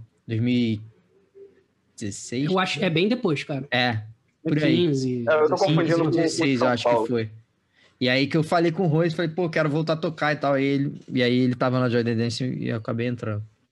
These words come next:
Speaker 1: Mas foi isso aí. Eu,
Speaker 2: Bom.
Speaker 1: e hoje em dia eu tô fazendo,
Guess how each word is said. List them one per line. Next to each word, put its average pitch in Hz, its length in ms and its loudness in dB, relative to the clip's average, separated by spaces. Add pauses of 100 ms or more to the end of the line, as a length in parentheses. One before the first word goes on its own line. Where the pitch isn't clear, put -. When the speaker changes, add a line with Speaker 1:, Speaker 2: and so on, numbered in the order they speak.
(920)
Speaker 1:
Mas 113 220 -4
foi 131 120 0
isso 147 120 -2
aí. 147 120 4
Eu, 151 180 4
Speaker 2:
Bom. 151 100 2
Speaker 1:
e 151 100 4
hoje 160 220 2
em 160 40 0
dia 160 160 2
eu 180 60 2
tô 165 140 -2
fazendo, 165 680 0